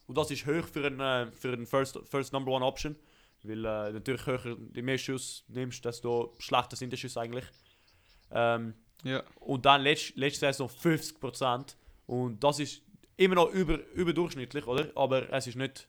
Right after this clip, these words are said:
Speaker 1: ähm, es ist nicht so auf, auf seinem Level, oder wie wir wissen, dass er das machen kann.
Speaker 2: Das Ding ist, wenn du, ich habe eben recht viel nicht gespielt, geschaut letzte Saison, ich will so diese Saison schauen.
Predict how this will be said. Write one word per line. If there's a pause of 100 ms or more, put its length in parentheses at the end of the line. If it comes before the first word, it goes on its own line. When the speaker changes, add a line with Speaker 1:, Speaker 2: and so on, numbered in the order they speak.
(100)
Speaker 1:
ähm, (760)
es
ist (420)
nicht
so
auf,
auf
seinem
Level,
oder
wie
wir
wissen,
dass
er
das
machen
kann. (1700)
Speaker 2:
Das
Ding
ist,
wenn
du,
ich
habe
eben
recht
viel
nicht
gespielt,
geschaut
letzte (100)
Saison,
ich
will
so
diese
Saison
schauen.